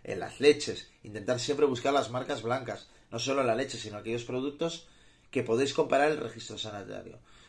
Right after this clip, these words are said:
Os voy a enseñar un truco. Si vosotros cogéis las marcas, todas las marcas, cualquier, por ejemplo, en conserva, ¿no? Si veis cualquier conserva, vais a ver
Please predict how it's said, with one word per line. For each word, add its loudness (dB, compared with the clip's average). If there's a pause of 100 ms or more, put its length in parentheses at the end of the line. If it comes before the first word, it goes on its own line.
Os 0
voy 4
a 4
enseñar -4
un -10
truco. -6 (800)
Si -4
vosotros 2
cogéis -6
las -6
marcas, 0
todas 0
las -2
marcas, -2 (440)
cualquier, -4
por -12
ejemplo, -10
en -14
conserva, 4
¿no? -6 (400)
Si -4
veis 0
cualquier 0
conserva, -2 (480)
vais 0
a 4
ver 6